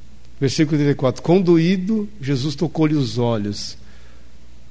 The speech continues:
Você se lembra qual foi o pedido deles? "Senhor, tem misericórdia de nós."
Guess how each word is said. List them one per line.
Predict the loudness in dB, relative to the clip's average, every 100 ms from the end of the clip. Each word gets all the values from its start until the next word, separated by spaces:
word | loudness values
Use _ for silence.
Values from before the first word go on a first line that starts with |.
| -8
Você | -2 0
se | 2
lembra | 4 4 4
qual | 2
foi | 2 2
o | 2
pedido | 0 0 2
deles? | 2 2 0 -8 -12 -12 -14 -14 -12
"Senhor, | -6 0 4 6 6 4 0 -8 -12 -14 -14 -14 -14 -4
tem | 2 6 6 2 -4 -10 -8
misericórdia | -4 0 0 -2 -2 0 2 2 -2 -6 -8 -10 -12 -12 -8
de | -8
nós." | -8 -12 -12 -12 -12